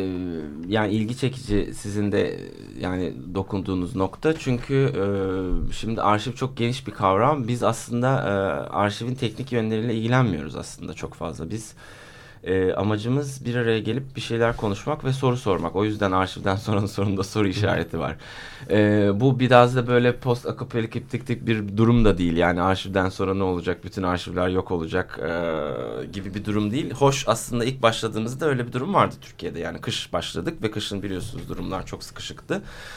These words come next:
Ee, Cumhuriyet Gazetesi'ne onun için gittik. Ne olacak? Yani bir şey olursa ne olacak arşive sorusuyla gittik. O sorunun cevabının bilmiyoruz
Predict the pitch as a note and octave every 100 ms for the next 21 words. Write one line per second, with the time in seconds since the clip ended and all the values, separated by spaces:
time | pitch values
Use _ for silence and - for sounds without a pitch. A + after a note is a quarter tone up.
0 | - - - - - G#2 G#2 G2 F#2+ F#2
1 | F2+ G#2 G2+ G2+ G#2 G2 G2 E3+ C#3+ -
2 | E2+ - - - - - - - - A2+
3 | G2+ D2+ C#2 - - - - - - -
4 | - - E2 E2 - B2 A2 G#2+ C#3 C3+
5 | G2+ B2+ - - - - - A2+ A#2 F2+
6 | - - - E2 - D2 - - - -
7 | - F2+ D#2 - - - - - D#3 -
8 | - - - - G#2 A2 G2+ G2+ G2+ G2
9 | F#2+ G2+ C3 F3 - - - - - A#2+
10 | G#2 D#2 D#2 - -